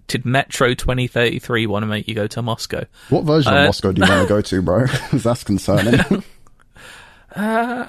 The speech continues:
Speaker 2: Lord of the Rings for me. Like, I wanna go to New Zealand.
Speaker 1: Yeah, I've never been to New Zealand. Lord of the Rings is a good one. I
Speaker 2: Yeah.
Speaker 1: every time I play a Yakuza, it makes me wanna go to Japan.
Speaker 2: Hundred percent.
Speaker 1: Uh, I've never been to Tokyo, so I definitely wanna,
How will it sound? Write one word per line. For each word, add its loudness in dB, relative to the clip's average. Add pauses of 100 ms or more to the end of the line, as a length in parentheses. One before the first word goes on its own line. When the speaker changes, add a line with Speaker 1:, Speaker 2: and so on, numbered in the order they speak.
Speaker 2:
Lord 4
of 2
the 2
Rings 0
for 0
me. 0 (220)
Like, 0
I 2
wanna 2
go 0
to -2 (120)
New 0
Zealand. 0
Speaker 1:
Yeah, -2
I've -6
never -12
been -16
to -14
New -12
Zealand. -12 (100)
Lord -2
of -6
the -
Rings -10
is -12
a -12
good -12
one. -8
I 0
Speaker 2:
Yeah. 0 (160)
Speaker 1:
every 0
time -2
I -8
play -6
a -8
Yakuza, -10
it -16
makes -14
me -14
wanna -12
go -10
to -10
Japan. -8 (260)
Speaker 2:
Hundred -4
percent. -2
Speaker 1:
Uh, -10
I've 0
never 0
been -8
to -12
Tokyo, -8
so -10
I -8
definitely -12
wanna, -12